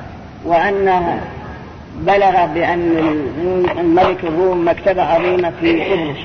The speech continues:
وكتب إليه: "أن ابعث إلي بالمكتبة التي عندك." فعند ذلك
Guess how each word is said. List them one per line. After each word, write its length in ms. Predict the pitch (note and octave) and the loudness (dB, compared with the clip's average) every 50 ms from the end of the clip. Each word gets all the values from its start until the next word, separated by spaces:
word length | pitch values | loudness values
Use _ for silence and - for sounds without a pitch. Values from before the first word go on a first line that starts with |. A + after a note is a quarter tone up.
| - - - | -12 -6 -4
وكتب 400 | D#3+ D#3+ G3 F#3+ F#3 G3 F#3 F3+ | -2 0 0 2 2 2 0 2
إليه: 480 | F3+ D#3+ E3 E3+ F3+ F#3+ F#3 E3+ D3+ C#3+ C3+ A2+ - - - - - - - - | 0 0 2 2 2 2 2 0 -4 -6 -10 -12 -14 -14 -14 -16 -16 -10 -4 -2
"أن 140 | F3 F#3 G#3 | 0 0 0
ابعث 320 | A3 F3+ E3 D#3+ F#3 F#3 | 0 2 4 2 2 2
إلي 500 | F3+ F3+ F#3 F3 F3+ F#3 F3+ F3 E3+ E3+ | 2 0 2 2 2 2 2 2 0 0
بالمكتبة 600 | D#3+ E3+ E3 E3+ E3 D#3 - - G3 F3+ D#3+ C#3 - - - D3+ - - - - - E3+ | 0 0 2 2 2 0 0 0 -2 0 2 0 -2 -2 -4 -6 -8 -10 -12 -6 0 2
التي 440 | F3 F3+ F3 F3 E3+ F3+ F3+ E3 D#3 | 2 4 2 2 0 2 0 2 2
عندك." 280 | E3+ E3+ E3 C#3+ C#3 A#2+ - - - - - - - - - - - | 2 2 0 0 -2 -6 -10 -14 -16 -16 -16 -16 -16 -16 -18 -8 0
فعند 280 | E3+ E3 F#3 G#3 G3+ G3+ | 0 2 2 2 2 2
ذلك 380 | F#3+ F#3+ G3+ G#3 G3+ F#3+ F#3 | 2 4 2 2 2 2 0